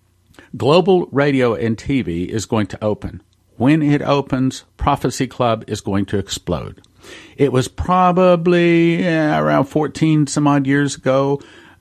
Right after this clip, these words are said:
Uh, the Lord spoke to Leslie in an audible voice one night and said, "One day, Prophecy Club will be the largest prophecy ministry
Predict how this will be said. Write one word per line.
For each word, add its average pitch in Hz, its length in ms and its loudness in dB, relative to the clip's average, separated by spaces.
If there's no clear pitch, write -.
Uh, 107 260 0
the 113 120 0
Lord 160 260 2
spoke 151 300 -4
to 127 60 -6
Leslie 117 480 -4
in 107 100 -2
an 92 280 -4
audible 160 320 2
voice 160 380 0
one 101 220 0
night 87 320 -2
and 101 200 -2
said, 101 480 -2
"One 131 320 0
day, 110 320 -4
Prophecy 123 480 -2
Club 87 480 -4
will 101 160 0
be 95 400 0
the 87 160 -4
largest 135 680 -2
prophecy 117 500 -2
ministry 107 600 0